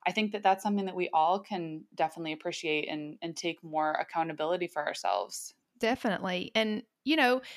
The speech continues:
Speaker 2: just speaking about, you know, when I had the shift as far as,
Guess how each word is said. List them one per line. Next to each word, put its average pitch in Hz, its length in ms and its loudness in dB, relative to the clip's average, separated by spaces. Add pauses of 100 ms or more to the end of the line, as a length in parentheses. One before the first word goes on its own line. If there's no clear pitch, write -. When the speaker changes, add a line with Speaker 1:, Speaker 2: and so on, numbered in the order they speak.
(140)
Speaker 2:
just - 160 4
speaking 311 340 4
about, 208 460 8 (120)
you 226 120 0
know, 214 80 4
when 226 180 2
I 220 60 4
had 220 200 2
the 190 80 0
shift 202 380 2
as 190 140 -4
far 196 260 2
as, 196 400 2